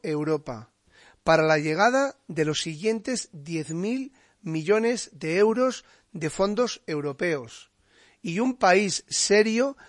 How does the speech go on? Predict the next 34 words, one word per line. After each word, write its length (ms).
tiene 280
que 100
cumplir 540
sus 260
compromisos. 840
Y 120
un 140
país 440
que 140
está 240
recibiendo, 880
y 80
lo 100
estamos 320
notando 480
todos 560
en 140
la, 260
en 140
el 140
marchamo 440
de 60
la 80
economía, 640
eh, 380
que 120
recibe 640
fondos 520
europeos 640
para 340
poder 280
seguir 440
avanzando, 720
creciendo 720